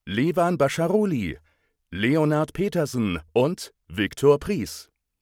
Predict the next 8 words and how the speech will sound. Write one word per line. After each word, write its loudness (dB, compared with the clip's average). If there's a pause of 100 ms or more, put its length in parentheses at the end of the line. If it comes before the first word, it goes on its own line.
(1120)
Der 2
Nachwuchspreis -2
des -2
Deutschen 2
Filmmusikpreises 0
zweitausendfünfzehn 0
geht 0
an 0